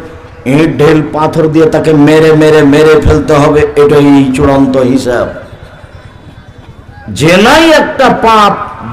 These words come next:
বেঁচে থাকার অন্তত সুযোগ নেই। বিবাহ করার পরে জেনায় লিপ্ত হলে তার বেঁচে থাকার কোনো সুযোগ নাই।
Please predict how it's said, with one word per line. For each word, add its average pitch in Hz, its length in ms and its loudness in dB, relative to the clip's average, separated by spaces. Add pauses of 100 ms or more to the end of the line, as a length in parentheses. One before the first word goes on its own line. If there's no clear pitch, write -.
বেঁচে 202 500 2
থাকার 214 560 -2 (140)
অন্তত 185 400 0
সুযোগ 185 440 0
নেই। 147 280 -2 (680)
বিবাহ 165 400 0
করার 170 300 0
পরে 170 300 0
জেনায় 170 360 0
লিপ্ত 165 340 -2
হলে 165 280 2
তার 165 300 0
বেঁচে 160 560 -2
থাকার 156 380 -4
কোনো 151 240 -2
সুযোগ 147 360 -4
নাই। 139 320 -4